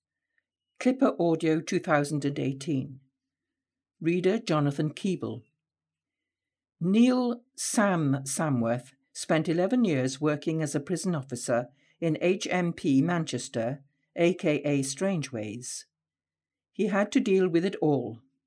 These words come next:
gangsters, terrorists and psychopaths, addicts and the mentally ill.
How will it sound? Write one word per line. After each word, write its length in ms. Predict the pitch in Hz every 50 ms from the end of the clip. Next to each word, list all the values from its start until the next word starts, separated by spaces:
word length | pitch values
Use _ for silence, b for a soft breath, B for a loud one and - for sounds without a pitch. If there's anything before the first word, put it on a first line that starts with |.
| _ _ _ _
gangsters, 640 | - 165 165 175 170 - - - 220 214 214 214 - - _ _
terrorists 640 | - - 190 165 160 160 160 190 196 190 - - -
and 140 | 175 165 151
psychopaths, 880 | - - 180 170 170 170 170 - - 175 175 190 190 - - - - b b b b b b b b b
addicts 600 | - 185 190 185 196 - - - _ - - - - -
and 160 | 170 170 165
the 80 | 175
mentally 440 | 165 165 156 156 147 - 165 165 - -
ill. 340 | 147 143 113 - - 120